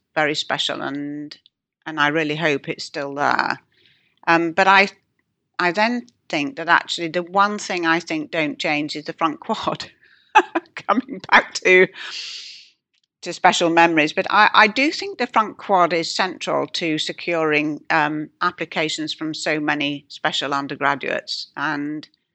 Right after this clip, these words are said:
you've got to start there, haven't you, with the raw materials of attracting people in. And I think that is the s-, it, it is the front quad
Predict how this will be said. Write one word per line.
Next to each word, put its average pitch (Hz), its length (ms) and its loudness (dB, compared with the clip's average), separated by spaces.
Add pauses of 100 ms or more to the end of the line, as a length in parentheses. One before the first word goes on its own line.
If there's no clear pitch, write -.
(260)
you've 170 120 -18
got 170 120 2
to 156 80 0
start - 360 2
there, 139 180 2
haven't 143 300 -6
you, 139 160 -2
with 139 140 -6
the 143 120 -2
raw 147 160 -4
materials 139 640 -6
of 135 220 -8
attracting - 540 -4
people 143 340 -8
in. - 320 -8 (120)
And 151 200 -6
I 151 140 0
think 151 300 -8
that - 280 -4
is 156 240 -8
the - 60 -14
s-, - 160 -18 (100)
it, - 280 -4
it 170 260 2
is 170 260 -2
the 139 140 -6
front 139 320 -4
quad 127 340 -2